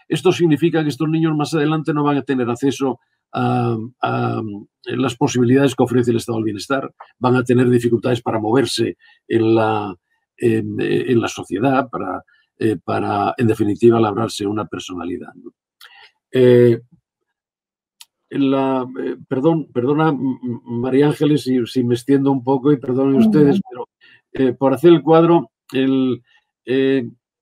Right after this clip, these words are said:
Speaker 1: los niños y las niñas y los adolescentes son la clase social más vulnerable, obviamente, ¿no? Basta pensar un poco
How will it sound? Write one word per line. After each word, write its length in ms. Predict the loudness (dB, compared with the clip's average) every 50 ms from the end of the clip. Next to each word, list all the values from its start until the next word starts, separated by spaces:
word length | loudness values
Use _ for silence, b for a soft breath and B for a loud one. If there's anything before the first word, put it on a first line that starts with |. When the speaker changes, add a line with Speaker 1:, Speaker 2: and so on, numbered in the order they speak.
| _ _ _ _ _ _ _ -20 _
Speaker 1:
los 280 | -8 -6 -4 -4 -2 0
niños 300 | 0 2 4 2 2 2
y 40 | 0
las 140 | 0 0
niñas 480 | 0 0 2 2 0 0 -2 -6 -14 _ _ _ _ _ _ _ -6
y 100 | -4 -2
los 180 | 0 0 0 0
adolescentes 680 | 0 0 2 0 0 0 0 0 0 0 -2 -4 -4
son 140 | -2 -4 -4
la 100 | -2 -2
clase 280 | -4 -6 -4 -4 -6
social 340 | -6 -6 -8 -6 -4 -4 -4
más 140 | -4 -6 -4
vulnerable, 500 | -4 -4 -2 -2 -2 0 0 0 -2 -4
obviamente, 540 | -4 -6 -6 -8 -10 -14 -20 _ _ _ -20 _
¿no? 140 | -8 -8 -8 _ _ _ _ _ _ _ _ _ _ _ -20 -20 -20 -20 -18
Basta 320 | -10 -8 -8 -6 -6 -6 -6
pensar 260 | -6 -6 -4 -6 -8
un 120 | -8 -6
poco 360 | -4 -6 -4 -2 -2 -2 -2